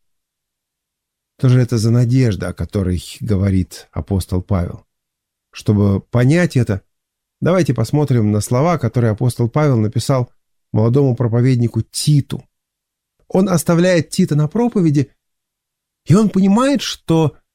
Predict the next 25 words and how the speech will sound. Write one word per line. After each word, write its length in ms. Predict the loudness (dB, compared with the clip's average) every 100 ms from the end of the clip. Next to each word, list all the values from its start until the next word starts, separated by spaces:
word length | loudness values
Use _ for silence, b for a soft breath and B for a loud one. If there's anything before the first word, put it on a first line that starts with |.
| _
возможности 760 | -2 0 2 0 2 0 0 0
лично 480 | 2 2 0 -2
ободрять 520 | 0 0 -2 -4 -6 -8
Тита 360 | -8 -8 -8
у 100 | -6
него, 300 | -2 0 0
у 40 | 0
Павла, 460 | -2 -2 -2 -4 _ _ _ _ _ _ -16 -16
скорее 260 | -6 0 0
всего, 160 | 2
больше 300 | 2 2 2
не 60 | 2
будет. 420 | 2 0 -4 -14 _ _ _ _ _ _ _ _ _ _ _ _ _ 0
И 60 |
вот 180 | 0 2
тринадцатый 560 | 2 2 2 -2 -2 -2
стих 340 | -2 -2 -2
второй 280 | -2 -2 0
главы 400 | 0 0 0 -2 -8 -14 -6
послания 400 | -4 -2 -4 -4
к 60 |
Титу. 340 | -6 -8 -8 -20 _ _ _ _ _ _ _ _ _ -2
«Ожидая 520 | 2 2 2 2 0
блаженного 800 | 0 0 0 0 0 0 0 -2
упования», 840 | -4 -2 0 0 2 2 0 -2